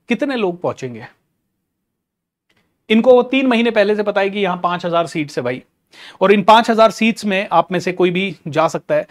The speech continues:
So, कितने लोग पांच हजार सीट्स पे यहां पे पहुंचेंगे? How many of, how many people? आपको पता है, वहां पे अगर एक लाख लोगों के पास अपॉर्चुनिटी है, तो शायद इंडिया से सौ, दो सौ, तीन सौ लोग वहां बैठे होंगे।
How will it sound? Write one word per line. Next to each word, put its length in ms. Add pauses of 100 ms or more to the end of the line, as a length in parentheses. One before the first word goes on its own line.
(220)
So, 160
कितने 280
लोग 240
पांच 240
हजार 220
सीट्स 360
पे 180
यहां 300
पे 200
पहुंचेंगे? 600 (260)
How 120
many 180
of, 140 (440)
how 100
many 140
people? 240 (1200)
आपको 180
पता 140
है, 220 (720)
वहां 280
पे 280 (800)
अगर 180
एक 160
लाख 200
लोगों 220
के 60
पास 180
अपॉर्चुनिटी 500
है, 200 (340)
तो 60
शायद 380 (400)
इंडिया 260
से 160
सौ, 440
दो 160
सौ, 140
तीन 220
सौ 100
लोग 180
वहां 160
बैठे 200
होंगे। 200